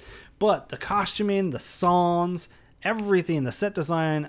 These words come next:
I, uh, the acting, I love Keen, and I have always loved it since I was a kid. And I have not seen another version of this story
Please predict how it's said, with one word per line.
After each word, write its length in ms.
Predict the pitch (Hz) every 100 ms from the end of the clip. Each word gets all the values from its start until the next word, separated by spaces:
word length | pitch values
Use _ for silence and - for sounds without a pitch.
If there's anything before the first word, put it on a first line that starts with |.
| - -
I, 260 | 151 160 -
uh, 260 | 143 131
the 200 | 113 117
acting, 420 | 151 190 - 175 151
I 140 | 139
love 600 | 135 165 214 196 165 147 - -
Keen, 240 | - 170 156
and 140 | 143
I 200 | 139 139
have 260 | 123 120 117
always 440 | 156 240 220 151
loved 320 | 127 127 123
it 140 | 127 110
since 300 | - 160 151
I 100 | 139
was 220 | 131 120
a 60 | 113
kid. 500 | - 135 131 123 - - - - - -
And 480 | 131 135 131 127 123
I 180 | 190 381
have 300 | 294 226 175
not 280 | 190 196 -
seen 380 | 190 180 143
another 480 | 131 135 139 165 185
version 420 | 143 156 151 123
of 200 | 117 131
this 180 | 127 127
story 580 | - - 151 110 95